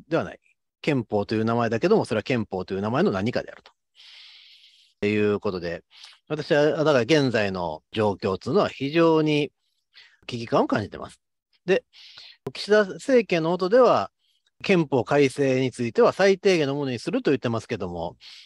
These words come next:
あの、それをするんだったら、ああいう憲法という何かを振りかざした体制とはきっぱり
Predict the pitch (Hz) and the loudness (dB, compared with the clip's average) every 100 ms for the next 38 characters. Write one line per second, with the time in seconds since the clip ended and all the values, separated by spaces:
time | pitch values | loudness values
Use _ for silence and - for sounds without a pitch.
0 | _ 135 117 107 104 196 208 196 208 208 | _ -2 -2 -2 -2 2 4 4 0 2
1 | 180 - 294 220 127 - _ 151 147 143 | 0 0 2 4 2 -2 _ 0 2 2
2 | 135 131 131 - _ _ _ _ _ _ | 2 2 0 -4 _ _ _ _ _ _
3 | _ _ _ _ _ _ 180 147 110 107 | _ _ _ _ _ _ 0 0 0 -2
4 | 101 113 104 113 135 107 82 80 _ - | 0 -2 0 0 2 0 0 -6 _ -20
5 | - - 131 120 98 92 - 85 85 _ | -14 0 0 0 -2 -4 -8 -10 -12 _
6 | _ _ _ - - - - 113 - 113 | _ _ _ -20 -20 -18 -6 -6 -2 -4
7 | - 269 120 - 117 - 131 101 - | 2 2 2 -4 -10 -2 -2 -2 -8